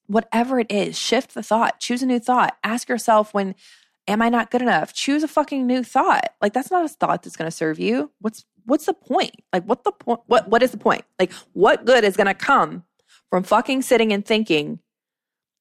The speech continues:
about this limiting belief of, "I could never do this," or, "Who am I to do that?" or, "That's never gonna work"? What fucking good does that do? No, just keep fucking moving. Keep it fucking moving. Like, I just keep it fucking moving. I just signed up for piano and vocal lessons.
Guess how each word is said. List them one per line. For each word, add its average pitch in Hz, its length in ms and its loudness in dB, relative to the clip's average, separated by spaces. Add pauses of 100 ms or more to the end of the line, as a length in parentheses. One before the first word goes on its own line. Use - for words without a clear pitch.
about 180 240 2
this 196 140 -4
limiting 196 260 0
belief 170 460 0
of, 175 120 2
"I 180 160 2
could 190 140 -2
never 175 180 0
do 175 80 0
this," 170 240 2
or, 170 80 -2
"Who 208 140 2
am 190 100 0
I 170 80 2
to 170 60 0
do 170 100 -2
that?" 165 200 2
or, 170 60 4
"That's 175 240 2
never 175 160 0
gonna 170 160 -2
work"? 165 320 2 (260)
What 196 320 4
fucking 294 400 0
good 190 220 4
does 180 120 -2
that 170 180 2
do? 202 320 0
No, 277 80 2
just 262 120 -6
keep 294 160 -4
fucking 320 300 0
moving. - 400 0 (320)
Keep - 200 -2
it 330 80 -2
fucking 349 300 0
moving. 381 420 -2 (280)
Like, 202 300 0
I 214 100 2
just - 140 -12
keep 320 160 -4
it 277 60 -8
fucking 277 280 -2
moving. 330 260 0
I - 60 0
just - 160 -8
signed 466 140 2
up 427 80 0
for 403 160 2
piano 381 460 2
and 339 120 -4
vocal 359 260 2
lessons. - 580 -2